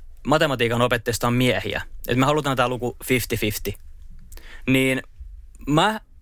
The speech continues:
olin ennen sitä mieltä, että no matemaattiset aineet on tutkimusten mukaan enemmän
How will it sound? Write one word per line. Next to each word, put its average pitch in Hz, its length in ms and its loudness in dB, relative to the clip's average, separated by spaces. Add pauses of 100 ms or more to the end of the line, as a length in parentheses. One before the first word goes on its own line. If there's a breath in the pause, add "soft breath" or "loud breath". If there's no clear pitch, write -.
olin 139 380 4
ennen 151 380 2
sitä 143 200 2
mieltä, 120 340 2
että 117 340 0
no 139 140 2
matemaattiset 139 760 2
aineet 120 520 2
on 117 200 2
tutkimusten 113 600 2
mukaan 117 460 2
enemmän 123 460 0